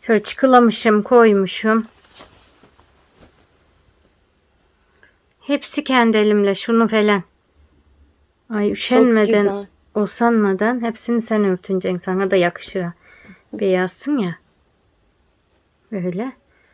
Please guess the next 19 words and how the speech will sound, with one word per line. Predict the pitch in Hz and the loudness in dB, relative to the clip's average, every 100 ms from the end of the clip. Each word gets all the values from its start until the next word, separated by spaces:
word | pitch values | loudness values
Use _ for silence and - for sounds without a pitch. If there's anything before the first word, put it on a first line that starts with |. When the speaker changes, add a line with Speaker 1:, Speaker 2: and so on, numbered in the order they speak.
| _ _ _ _ _ _ _ _ _ _ _ _ _ | _ _ _ _ _ _ _ _ _ _ _ _ _
Speaker 1:
Şimdi | - 311 320 269 | -8 -2 0 0
biraz | 311 311 262 208 | 4 4 4 4
da, | 240 285 302 - _ - | 6 6 4 -8 _ 0
e, | 233 220 214 | 2 4 2
canlı | 214 247 254 285 | 4 4 6 4
renk. | 240 214 180 - - _ _ _ _ _ _ _ | 6 4 4 -4 -14 _ _ _ _ _ _ _
Canlı | - 220 254 262 | 0 2 2 2
renklerden | 240 208 - 196 185 190 185 - _ _ _ _ _ _ _ _ _ _ | 2 2 2 2 2 0 0 -4 _ _ _ _ _ _ _ _ _ _
seçeceğiz. | - - 247 - - 254 302 - | -4 4 4 4 0 0 0 0
Bunlar | 254 226 214 | 4 4 2
bir | 226 | 0
dursun. | 220 196 - 262 254 | -2 -2 -4 -6 -4
Canlı | 311 302 269 | 0 2 2
renk | 220 196 180 | 2 0 0
hangisi? | 214 214 202 202 214 | 0 0 -2 -6 -4
Bak, | 202 196 - | -4 -4 -4
bu | 208 | -2
nasıl? | 262 - 240 262 _ _ | -2 0 -2 -2 _ _
Speaker 2:
Harika. | _ 202 208 208 208 220 | _ -12 -10 -10 -12 -12